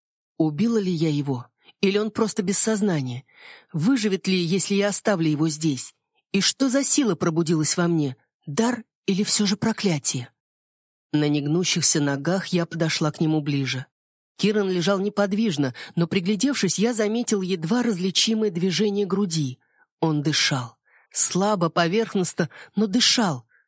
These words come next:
Я не стала убийцей. Пока. Я стояла над ним, раздираемая противоречивыми чувствами. С одной стороны, это был мой шанс на окончательное освобождение. Его конь где-то поблизости, его припасы в сидельных сумках.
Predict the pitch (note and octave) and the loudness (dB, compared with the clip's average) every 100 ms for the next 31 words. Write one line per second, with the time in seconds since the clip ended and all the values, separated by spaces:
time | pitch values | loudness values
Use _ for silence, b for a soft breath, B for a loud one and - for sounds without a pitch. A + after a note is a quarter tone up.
0 | _ - E3 D#3 D#3 - D#3+ C#3 C#3 C3+ | _ -6 0 2 2 0 0 0 -2 -2
1 | B2+ B2 - B2 _ _ _ _ _ - | -6 -4 -6 -6 _ _ _ _ _ -6
2 | F#3 - C#3 - _ _ _ _ _ _ | -4 -4 -6 -8 _ _ _ _ _ _
3 | _ _ C#3+ C3+ - C#3+ C#3 E3 F3+ F#3 | _ _ -2 -2 -2 -2 0 0 0 -2
4 | F3+ D#3+ F3+ F3 D#3 C3 D3 C#3 D#3+ D#3+ | -2 -2 0 0 -2 0 0 2 0 2
5 | D3+ D3+ C#3+ D3+ C#3+ D#3 C#3+ C#3 - E3 | 2 0 -2 -2 0 0 0 0 0 0
6 | D3 C#3+ C#3+ - C3+ - C#3 C3 C3 - | 0 0 0 -2 -2 -4 -4 -8 -8 -14
7 | _ _ - - F3+ F3 C4+ - A3 G#3+ | _ _ -2 2 2 2 0 2 0 0
8 | G#3+ - F3+ G3+ F#3 A3 F#3+ F3+ - A3+ | 0 -2 -2 0 0 0 0 0 0 0
9 | A#3 - F3+ E3+ E3+ D#3 G#3+ G#3 G3 F#3 | 0 2 0 0 -2 0 0 0 0 0
10 | F3 - F#3 F#3 F3+ D#3+ E3+ C3 B2 B2 | 0 0 0 0 0 0 0 0 -4 -8
11 | _ _ _ - D#3 D#3 D#3 D#3 D3 D3+ | _ _ _ -2 0 0 2 0 0 -2
12 | C#3+ B2 C3+ C3+ D#3+ F#3+ G3 - A3+ - | -2 0 0 0 0 0 -2 0 -2 -4
13 | D3 D#3+ E3 - D3 - F3 - A3+ - | -2 0 0 0 -2 0 0 0 0 0
14 | E3+ C#3 D#3 D#3+ D3+ - F3+ C#3 - A#2 | 0 0 2 0 0 0 0 -2 -6 -10